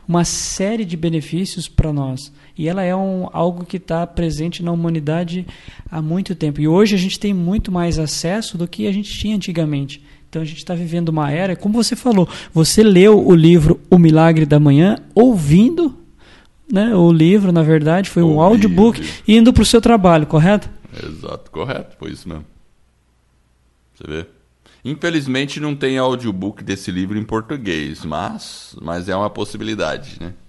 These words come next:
Speaker 1: É.
Speaker 2: <laughs> Então, e a, finalmente a sexta seria escrever. Ele usou a letra S de scribing, né? De, vem de,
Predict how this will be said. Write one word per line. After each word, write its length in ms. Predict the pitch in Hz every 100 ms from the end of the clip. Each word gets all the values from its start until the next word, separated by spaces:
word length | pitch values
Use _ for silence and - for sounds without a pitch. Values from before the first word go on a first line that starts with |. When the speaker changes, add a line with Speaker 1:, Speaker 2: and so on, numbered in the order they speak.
| - -
Speaker 1:
É. 400 | 151 143 143 127 -
Speaker 2:
<laughs> 80 |
Então, 600 | 110 - - 104 131 135 - - - - - - - 170 156
e 160 | 143 180
a, 540 | 202 175 156 127 113
finalmente 560 | 143 170 151 127 160 165
a 100 | 135
sexta 760 | - - 123 170 - 175 175
seria 720 | - - 131 139 160 147 - -
escrever. 1120 | 170 190 - - - 151 113 90 92 95 78 - _ _ _ _ _ _
Ele 220 | - 104
usou 360 | 113 101 107 123
a 60 | 120
letra 400 | 104 104 107 98
S 340 | 95 110 -
de 240 | 110 120 -
scribing, 1200 | 107 - - - 113 110 113 98 85 80 73 67
né? 280 | 78 98 117
De, 500 | 73 80 78 64 - _ _
vem 360 | - 76 71
de, 320 | - - 67